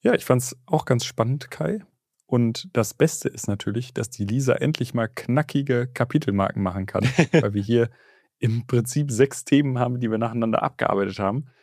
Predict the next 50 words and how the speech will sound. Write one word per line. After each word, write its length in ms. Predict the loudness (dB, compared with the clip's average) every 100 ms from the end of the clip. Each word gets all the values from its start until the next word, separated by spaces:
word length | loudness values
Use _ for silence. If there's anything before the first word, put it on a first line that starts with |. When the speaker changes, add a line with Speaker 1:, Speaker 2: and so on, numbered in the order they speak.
| _ _
Speaker 1:
Da 120 | -8 2
kann 140 | 4
man 60 | 4
natürlich 200 | -2 -2
schöne 220 | 0 0
Überschriften 500 | 0 0 -2 -14 -4
draufschreiben. 480 | -2 -2 -2 0 0
Das 140 | -2
fällt 200 | -2 -2
uns 260 | -2 -4 -4
bei 320 | 0 2 2 -4 _ _ _ _
anderen 280 | 2 4 4
Folgen 320 | 4 4 4
mitunter 360 | 2 0 2 2
schwer, 560 | 0 2 6 6 4 -2 _
weil 200 | 4 6
wir 80 | 6
so 180 | 4 4
sehr 220 | 4 2
zwischen 220 | 0 -4
den 100 | -2
Themen 260 | 0 0 0
dann 140 | -6
springen. 400 | -8 -4 -2 -2 -6 _ _ _ _ _ _
Und, 380 | -2 0 0 -2
äh, 160 | -4 0
hier 180 | 2
ist 100 | 2
es, 80 | 0
glaub 180 | -2 -2
ich, 80 | -4
mal 80 | -6
ganz 200 | -6 -4
schön 180 | -2 -2
umzusetzen. 640 | -6 -12 -16 -12 -12 -12 _ _ _ -2
Speaker 2:
Großartig, 420 | 0 0 0 -4
Felix. 240 | -8 -6
Hat 100 | -4
mich 120 | -4 -4
gefreut, 440 | -4 2 2 2
wie 40 | -4
immer, 180 | -4 -2
dass 160 | -2 -4
du 80 |
da 240 | -4 -2 -2
bist 380 | -4 -8 -10 -8
und 160 | -6
ich 100 | -4
jetzt 240 | -4 -2 -2
das 320 | -4 -4